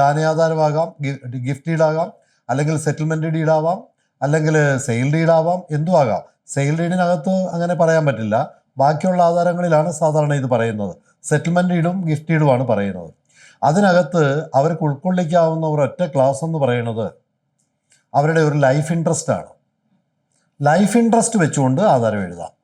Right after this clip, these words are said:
എന്ന് പറഞ്ഞാൽ, എൻ്റെ ജീവിതകാലം മുഴുവൻ ഈ വസ്തുവിൽ നിന്നുള്ള ആദായം എടുക്കാൻ എനിക്ക് അവകാശം ഉണ്ടായിരിക്കും എന്ന് എഴുതാം. അല്ലെങ്കിൽ ഒരു വീടാണെങ്കിൽ ആ വീട്ടിൽ എനിക്ക് താമസിക്കാനുള്ള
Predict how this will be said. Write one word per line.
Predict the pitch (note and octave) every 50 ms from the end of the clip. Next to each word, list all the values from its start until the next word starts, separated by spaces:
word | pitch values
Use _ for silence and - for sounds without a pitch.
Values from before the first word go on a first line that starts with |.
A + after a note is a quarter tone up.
| _ -
എന്ന് | D#3 D#3 E3 D#3
പറഞ്ഞാൽ, | C#3+ C#3+ C#3 D3 E3 G3 A3 G#3 - _ D3+ D3 D3+
എൻ്റെ | D#3+ F3+ G3 G3+ G#3+ A3+ A3+ A3+ G#3+ - - - _ C#3+
ജീവിതകാലം | D3+ D#3 E3+ F3+ F3+ F#3+ F3+ F3+ F3 F3+ F3+ E3+ D#3+
മുഴുവൻ | C#3 B2+ C#3 C#3+ - G#2+ - - _ _ _ _ _ _ _ _ _ _ _ _ _
ഈ | F3 F#3 G#3 G3
വസ്തുവിൽ | F#3+ D3 D3+ - F3+ E3+ E3+ E3 D#3+ D#3+ D#3+ D#3 D#3+ - - D#3
നിന്നുള്ള | D3+ D3+ D3+ D3 D3 C#3+ C#3 C#3
ആദായം | D3 D#3 D#3+ D#3+ D#3+ D#3+ D3 C3+
എടുക്കാൻ | C3+ C3 - C3+ C3 B2+ C3 B2+
എനിക്ക് | C3+ B2 A#2 B2+ A2+
അവകാശം | A#2 A#2+ B2 A#2 - - A#2+
ഉണ്ടായിരിക്കും | A2+ G#2+ A2 A2 G#2+ G#2 F#2+ A2 G#2+ A2+ _ _
എന്ന് | B2+ A2 A2+
എഴുതാം. | G#2 G2 F#2+ F#2 G#2 C3 C#3 - _ _ _ _ - C#3+
അല്ലെങ്കിൽ | D#3+ F3+ F#3 F3+ F3+ F3+ E3+
ഒരു | E3 D#3 D3
വീടാണെങ്കിൽ | D3+ F3+ G3 F#3+ E3 D3+ C#3 C#3+ C#3 B2+ C3+ C3 C3+
ആ | C3 C#3 D3 C#3 C#3+
വീട്ടിൽ | C#3 D3 D3 F3 E3+ D#3 D3
എനിക്ക് | D3 D3 C#3+ C#3 - C3+
താമസിക്കാനുള്ള | B2 B2+ C3+ D#3+ D3+ - G3+ E3 F#3+ F3 D#3 D3 C3+ B2